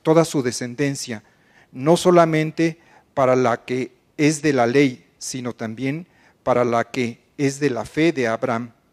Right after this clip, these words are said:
el cual es padre de todos nosotros. Como está escrito,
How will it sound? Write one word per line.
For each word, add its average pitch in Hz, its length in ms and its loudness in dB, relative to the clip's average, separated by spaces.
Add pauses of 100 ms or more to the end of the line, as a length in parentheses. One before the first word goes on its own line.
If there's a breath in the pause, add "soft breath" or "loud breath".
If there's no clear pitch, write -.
(340 soft breath)
el 123 200 -12
cual 147 240 4
es 139 120 -4
padre 143 380 0
de 117 120 -6
todos 123 340 -4
nosotros. - 720 -14 (1600 soft breath)
Como 135 220 -2
está 170 200 0
escrito, 180 640 -4